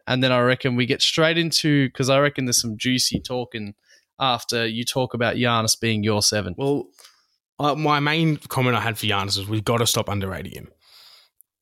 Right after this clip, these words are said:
Speaker 2: And
Speaker 1: <laughs>
Speaker 2: it's like, it's, I'm just getting to the point now where it's frustrating because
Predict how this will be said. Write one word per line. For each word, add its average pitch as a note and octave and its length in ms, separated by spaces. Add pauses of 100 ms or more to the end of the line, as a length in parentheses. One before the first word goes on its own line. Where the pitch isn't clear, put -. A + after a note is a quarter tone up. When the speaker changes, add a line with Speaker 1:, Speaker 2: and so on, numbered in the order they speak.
(140)
Speaker 2:
And C3 420 (440)
Speaker 1:
<laughs> - 460
Speaker 2:
it's D#3 220
like, D#3+ 260
it's, D#3 220
I'm E3 120
just D#3+ 180
getting D3 420
to D3+ 120
the C#3+ 100
point C#3+ 320
now C3 240
where C3 180
it's - 100
frustrating C3 760
because B2 500